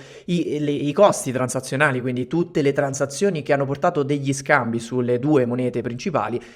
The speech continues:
Infatti la grande novità dell'ultimo periodo è che gli scambi su token non avvengono più solamente su Ethereum o comunque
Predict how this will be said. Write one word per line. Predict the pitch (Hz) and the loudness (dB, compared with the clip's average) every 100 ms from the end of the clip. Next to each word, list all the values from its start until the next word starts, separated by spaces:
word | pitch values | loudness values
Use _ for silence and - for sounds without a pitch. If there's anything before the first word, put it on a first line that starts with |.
| - | -4
Infatti | 196 185 180 | -2 0 0
la | 143 151 | 0 4
grande | 185 160 | 4 2
novità | 151 151 160 | 0 0 2
dell'ultimo | 151 147 143 151 | 2 0 0 0
periodo | 165 151 139 | 0 2 0
è | 135 | -2
che | - 143 - - - | -2 -2 -2 -12 -20
gli | - 147 | -8 -6
scambi | - 202 156 123 | 2 2 2 -2
su | 123 - 196 135 - | -4 -2 -2 -2 -2
token | 220 175 143 156 | 2 2 4 0
non | 160 170 180 | 0 0 0
avvengono | 165 151 147 147 | 0 0 0 0
più | 226 151 | -2 -4
solamente | - 131 147 139 127 | -2 0 0 -2 -4
su | 127 131 | -2 0
Ethereum | 135 135 180 147 123 | 0 -2 0 0 0
o | 120 143 160 | 0 2 2
comunque | 151 143 175 - 113 | 2 0 0 0 -4